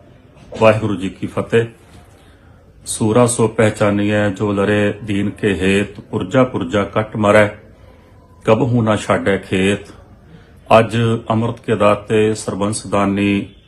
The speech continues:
ਸਾਹਿਬ ਇਕਬਾਲ ਸਤਿਗੁਰੂ ਧੰਨ ਗੁਰੂ ਗੋਬਿੰਦ ਸਿੰਘ ਸਾਹਿਬ ਜੀ ਮਹਾਰਾਜ ਸੱਚੇ ਪਾਤਸ਼ਾਹ ਜੀ ਦੇ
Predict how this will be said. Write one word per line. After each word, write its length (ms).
ਸਾਹਿਬ 340
ਇਕਬਾਲ 380
ਸਤਿਗੁਰੂ 600
ਧੰਨ 240
ਗੁਰੂ 240
ਗੋਬਿੰਦ 300
ਸਿੰਘ 160
ਸਾਹਿਬ 280
ਜੀ 100
ਮਹਾਰਾਜ 480
ਸੱਚੇ 340
ਪਾਤਸ਼ਾਹ 420
ਜੀ 180
ਦੇ 280